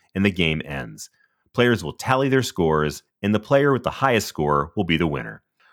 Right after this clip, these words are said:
Revive was designed by Melga Meissner, Eilif Svensson,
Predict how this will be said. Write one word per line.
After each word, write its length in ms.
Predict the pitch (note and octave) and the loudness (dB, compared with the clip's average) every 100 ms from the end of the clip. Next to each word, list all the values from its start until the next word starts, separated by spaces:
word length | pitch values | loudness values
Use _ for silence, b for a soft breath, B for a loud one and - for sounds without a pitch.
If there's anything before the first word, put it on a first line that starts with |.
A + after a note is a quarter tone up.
| b | b
Revive 520 | G#2+ G#2 C3+ B2 F#2 F#2+ | 0 4 4 4 2 0
was 100 | G2 | 0
designed 560 | G#2+ G#2+ A2 A#2 A2+ | 0 2 2 2 2
by 240 | G2 F#2 F2+ | 2 2 4
Melga 380 | F#2+ A#2 C3+ | 2 2 2
Meissner, 580 | B2 D#2+ - D2+ C#2 F2+ B B B B | 0 0 -2 -4 -4 -6 B B B B
Eilif 380 | G2+ A#2+ C#3+ - | 2 2 0 -2
Svensson, 600 | - D2+ - D2 D2+ G2 | -2 -4 -4 -6 -6 -10